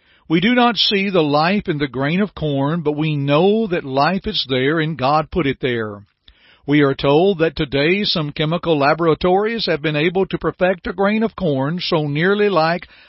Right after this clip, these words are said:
a real grain of corn that even chemists cannot distinguish between them in the laboratory. But there is a very definite way to tell the difference.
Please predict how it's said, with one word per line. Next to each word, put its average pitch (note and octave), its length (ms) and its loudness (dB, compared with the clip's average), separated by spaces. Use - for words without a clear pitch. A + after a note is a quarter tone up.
a D#3 120 4
real G#3+ 340 2
grain D3 300 -2
of B2+ 140 -6
corn C3+ 460 -4
that C#3 120 0
even D#3 360 0
chemists G3+ 460 -2
cannot F#3 380 -2
distinguish D#3 640 -2
between F#3+ 440 -2
them E3 260 -2
in E3 100 -2
the E3+ 80 0
laboratory. C3+ 840 -2
But B2+ 520 2
there D3+ 340 4
is F#3 520 0
a D3 80 -2
very D#3+ 380 0
definite F3 500 0
way C#3 380 -2
to D3+ 140 -4
tell E3+ 260 2
the A3 100 4
difference. G#3 680 -2